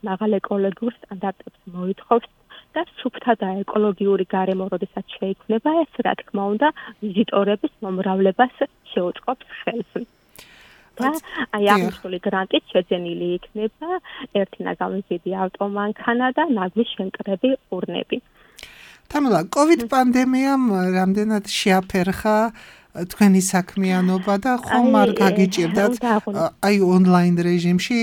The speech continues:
Speaker 2: სხვადასხვა სოფელში მცხოვრებ ქალბატონებთან ურთიერთობა, შუახევი მხოლოდ აქ ცენტრში მცხოვრებ ქალბატონებზე ხომ არ არის საუბარი, არამედ თქვენ მოიცავთ სოფლებსაც?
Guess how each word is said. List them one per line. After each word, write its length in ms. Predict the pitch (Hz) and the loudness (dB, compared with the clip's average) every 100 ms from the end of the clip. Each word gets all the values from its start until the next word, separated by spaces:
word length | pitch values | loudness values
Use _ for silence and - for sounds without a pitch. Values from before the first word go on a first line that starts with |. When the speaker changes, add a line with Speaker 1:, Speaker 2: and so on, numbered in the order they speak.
| 226 | 0
Speaker 2:
სხვადასხვა 720 | 208 - 190 180 175 - 208 202 208 - - | -2 -4 -2 -2 -2 -2 2 2 0 -12 -6
სოფელში 640 | - 240 240 196 190 196 | 0 2 4 2 2 2
მცხოვრებ 560 | 185 - - 175 190 202 | 0 0 -2 0 0 0
ქალბატონებთან 800 | - 175 175 160 165 170 185 175 | 0 0 0 -2 -4 -4 -2 -2
ურთიერთობა, 760 | 170 170 196 208 196 170 160 139 - - - - - 180 | -2 -4 -4 -4 -4 -4 -4 -6 -6 -10 -12 -14 -10 -6
შუახევი 680 | 175 - 185 175 - 180 180 180 - - | -6 -4 -2 -2 -2 0 0 -2 -10 -18
მხოლოდ 380 | - 214 190 185 | -2 4 4 4
აქ 160 | 190 185 | 0 -2
ცენტრში 640 | - 208 185 226 - 185 175 180 - - | 0 2 2 0 0 2 2 0 -6 -20
მცხოვრებ 460 | - - 190 185 180 | -12 -2 2 2 2
ქალბატონებზე 720 | - 185 180 180 175 180 180 | 0 0 0 -2 -2 -2 0
ხომ 240 | 180 - 196 | -2 0 0
არ 100 | 202 | 2
არის 240 | 185 165 147 | 0 -2 -2
საუბარი, 600 | 175 160 170 170 156 156 | 0 -2 -2 -4 -2 -4
არამედ 380 | 165 175 190 214 | -2 -2 -2 -2
თქვენ 220 | - 190 | -2 0
მოიცავთ 460 | 175 156 165 208 202 | 2 0 0 -2 0
სოფლებსაც? 680 | - 165 156 113 - - | -2 -2 -4 -6 -6 -8